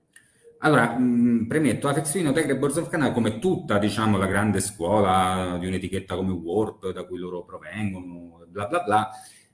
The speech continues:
è, diciamo, una, un fenomeno essenzialmente britannico, ecco, no? E, e però questa sigla invece nasce negli Stati Uniti, più o meno in diretta, insomma, più nei primi anni novanta.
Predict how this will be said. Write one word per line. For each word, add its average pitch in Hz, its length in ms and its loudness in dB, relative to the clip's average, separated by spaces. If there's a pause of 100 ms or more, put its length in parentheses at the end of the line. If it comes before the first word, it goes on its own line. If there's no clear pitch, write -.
è, 131 340 4
diciamo, 104 340 4
una, 90 300 0
un 87 240 -12 (240)
fenomeno 92 960 -2 (1120)
essenzialmente 101 880 0
britannico, 80 800 -4
ecco, - 280 -18
no? - 440 -2 (200)
E, 101 360 -2
e 170 120 -6
però 226 320 4
questa 120 280 0
sigla 101 260 2
invece 107 280 2
nasce 98 640 -2
negli 104 300 0
Stati 90 340 -6
Uniti, 82 560 -6 (460)
più 147 100 -6
o 120 40 2
meno 95 220 2
in 87 100 2
diretta, 80 420 -2
insomma, 76 260 -10
più 87 120 -12
nei 82 120 -6
primi 87 200 -6
anni 85 180 -4
novanta. 80 680 -12